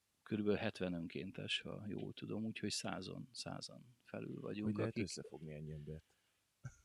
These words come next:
Speaker 1: Ö,
Speaker 2: Ezt már kérdezem tőled is, István.
Speaker 1: e-, ezt most pontosan Istvánra akartam hárítani,
Speaker 2: <laughs>
Speaker 1: mert, ö,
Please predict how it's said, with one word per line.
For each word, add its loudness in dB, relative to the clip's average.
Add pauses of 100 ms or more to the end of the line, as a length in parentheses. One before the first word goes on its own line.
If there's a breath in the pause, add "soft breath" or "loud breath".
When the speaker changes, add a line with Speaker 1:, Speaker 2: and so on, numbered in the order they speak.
(140)
Speaker 1:
Ö, 8
Speaker 2:
Ezt 12
már 8
kérdezem 6
tőled 6
is, 0
István. 0 (400 soft breath)
Speaker 1:
e-, 10
ezt 6
most 8 (200)
pontosan 10
Istvánra 6
akartam 4
hárítani, 6
Speaker 2:
<laughs> 8
Speaker 1:
mert, 4
ö, 4